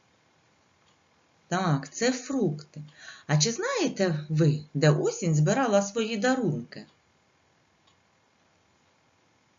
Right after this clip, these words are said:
А вам потрібно зараз сказати, що де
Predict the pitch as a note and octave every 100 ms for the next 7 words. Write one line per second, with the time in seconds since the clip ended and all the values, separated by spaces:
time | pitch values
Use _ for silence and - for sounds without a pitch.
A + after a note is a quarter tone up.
0 | _ _ _ _ _ _ _ _ _ _
1 | _ _ _ _ _ _ _ _ _ _
2 | _ _ - B2+ C3 A3+ - D#3 D3 D3+
3 | D4+ F4 D#3+ - - _ _ C3+ C#3 D3
4 | B2 - _ _ _ _ _ _ _ _
5 | _ _ _ _ _ _ _ _ D#3 -
6 | G#3 E3+ D3+ - - - A4+ D5 - F#3
7 | E3+ B3 E4+